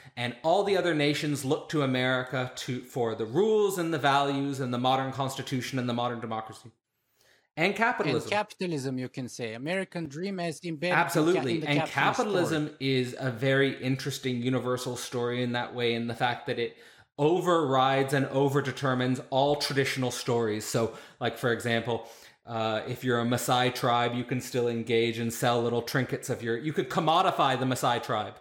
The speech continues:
Speaker 1: <laughs> You could, you could, for example, so in that
Speaker 2: Sure.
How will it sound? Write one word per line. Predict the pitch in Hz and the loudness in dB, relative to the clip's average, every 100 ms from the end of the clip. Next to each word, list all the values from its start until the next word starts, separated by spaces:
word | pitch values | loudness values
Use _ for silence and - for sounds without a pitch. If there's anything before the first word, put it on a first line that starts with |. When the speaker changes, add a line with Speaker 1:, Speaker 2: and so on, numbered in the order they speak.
| - | -12
Speaker 1:
<laughs> | - - - - - | -10 -10 -16 -20 -8
You | 143 | -2
could, | 135 180 151 - - - | 0 2 0 -4 -14 -20
you | - 170 160 | -14 -4 0
could, | 165 - 135 - | 0 -2 -6 0
for | 185 | 2
example, | 151 139 131 131 | 2 2 0 0
so | 160 151 - | 0 0 -2
in | 151 156 | -2 0
that | 170 | 0
Speaker 2:
Sure. | 196 120 | -2 -6